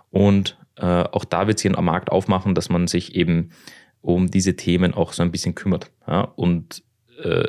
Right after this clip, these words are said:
auch vielleicht anderen zeigt, wie man denn richtig mit, mit Journey et cetera umgeht. Ich hoffe, dir hat, äh, dieser heutige Podcast gefallen. Wenn dir der Podcast gefallen hat, würde es mich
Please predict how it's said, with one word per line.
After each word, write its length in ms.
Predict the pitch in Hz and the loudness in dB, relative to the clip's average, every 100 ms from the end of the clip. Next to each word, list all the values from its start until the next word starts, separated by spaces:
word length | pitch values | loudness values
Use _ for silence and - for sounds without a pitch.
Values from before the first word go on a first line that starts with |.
| - | -6
auch 220 | - - - | -6 -6 -2
vielleicht 320 | 98 92 - | 0 0 2
anderen 380 | 98 110 98 92 | 2 4 2 2
zeigt, 400 | 76 90 - - | 0 0 -2 -4
wie 160 | 101 | -2
man 260 | 98 90 90 | 0 0 0
denn 140 | 87 | 0
richtig 420 | 85 87 - - | -2 -4 -10 -8
mit, 260 | 87 82 - - - - _ | -6 -6 -10 -20 -20 -20 _
mit 200 | 101 95 | -2 0
Journey 360 | 95 87 87 | 0 2 2
et 160 | 90 - | 0 -2
cetera 320 | - - 82 | -4 -4 -2
umgeht. 480 | 80 82 80 - - _ _ _ _ - - - - - _ - | -2 -2 -4 -6 -10 _ _ _ _ -20 -20 -20 -20 -20 _ -6
Ich 120 | - | -2
hoffe, 160 | 160 | 0
dir 100 | - | 2
hat, 260 | 131 131 - - | 2 0 -4 2
äh, 300 | 107 110 104 | 4 4 4
dieser 260 | 110 107 | 2 2
heutige 280 | 107 127 107 | 2 2 0
Podcast 360 | - 107 107 - | 0 0 0 -2
gefallen. 460 | 90 82 101 135 | -2 0 0 0
Wenn 240 | - 87 76 | -2 0 4
dir 80 | 127 | 4
der 60 | |
Podcast 360 | 104 95 - 92 | 2 -2 -2 -4
gefallen 360 | 87 80 82 | -2 0 2
hat, 160 | 107 92 | 2 2
würde 160 | 95 110 | 0 0
es 80 | |
mich 340 | - 104 - | 0 0 -2